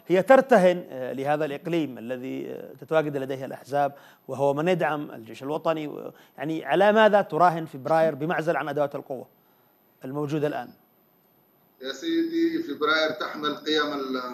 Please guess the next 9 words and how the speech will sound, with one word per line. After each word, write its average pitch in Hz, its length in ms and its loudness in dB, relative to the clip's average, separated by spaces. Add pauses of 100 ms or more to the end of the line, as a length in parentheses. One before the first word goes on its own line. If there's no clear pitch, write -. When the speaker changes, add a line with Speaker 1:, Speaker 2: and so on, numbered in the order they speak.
(300)
Speaker 2:
الثورة 143 680 0
وقيم 120 480 -6
ال-، 113 600 -12
المواطنة 143 760 2
وت-، 127 400 -4
وتحمل 151 520 -2
ق-، 135 500 -4
يعني، 135 420 -2
تحمل، 147 560 -4